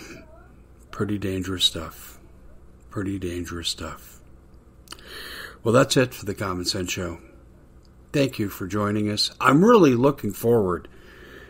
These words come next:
to, if you're watching us on YouTube, make your comments. If not, email me. Let me know what we can do, and I'll promote the hell out of it. Let me know.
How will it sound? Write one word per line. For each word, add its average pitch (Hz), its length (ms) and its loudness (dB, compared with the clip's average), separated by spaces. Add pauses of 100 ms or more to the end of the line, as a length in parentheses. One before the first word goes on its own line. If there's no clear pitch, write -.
to, 107 80 -2
if 98 120 -4
you're 117 80 2
watching 117 420 0
us 101 160 -2
on 92 180 -2
YouTube, 104 380 -4
make 98 240 -8
your 98 80 -10
comments. 101 460 -6
If 113 120 -8
not, 269 320 -4
email 226 380 6
me. 87 160 -8 (720)
Let 190 180 10
me 311 160 12
know 247 260 12
what 202 260 8
we 190 180 10
can 175 260 8
do, 139 400 8 (1120)
and 127 140 6
I'll 156 160 12
promote 160 480 6
the 151 100 2
hell 151 260 4
out 101 160 4
of - 140 2
it. - 140 -8 (360)
Let 160 180 6
me 240 120 6
know. 226 320 4